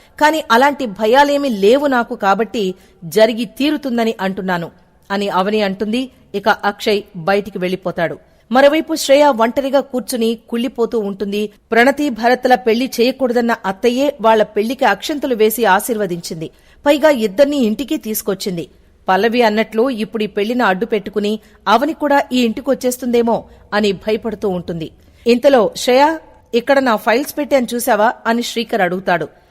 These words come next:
"తెలీదు," అని శ్రేయ రెక్లెస్ గా చెప్తుంది. "తెలియకపోవడమేంటి? ఈ రూంలో నువ్వు ఉండట్లేదా?"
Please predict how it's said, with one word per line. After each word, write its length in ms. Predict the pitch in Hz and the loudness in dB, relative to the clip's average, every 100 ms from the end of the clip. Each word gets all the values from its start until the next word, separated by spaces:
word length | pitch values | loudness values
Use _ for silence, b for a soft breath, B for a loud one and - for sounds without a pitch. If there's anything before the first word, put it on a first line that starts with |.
| - | 2
"తెలీదు," 440 | 247 269 294 262 - - | 2 4 2 0 -2 -2
అని 220 | 233 247 | 0 0
శ్రేయ 380 | 247 226 233 233 | 0 2 4 4
రెక్లెస్ 460 | 185 190 190 254 214 | 2 -4 -4 -6 -4
గా 100 | 226 | -4
చెప్తుంది. 540 | 202 185 - 180 151 b b b - | -6 -8 -8 -8 -8 b b b -6
"తెలియకపోవడమేంటి? 920 | 190 214 233 247 247 240 247 262 269 254 b b | -2 0 0 0 0 0 0 -2 -6 -8 b b
ఈ 120 | 220 | 0
రూంలో 360 | 226 254 285 294 | 0 0 2 4
నువ్వు 200 | 262 214 | 4 0
ఉండట్లేదా?" 580 | 208 269 277 226 202 | -2 -2 0 2 2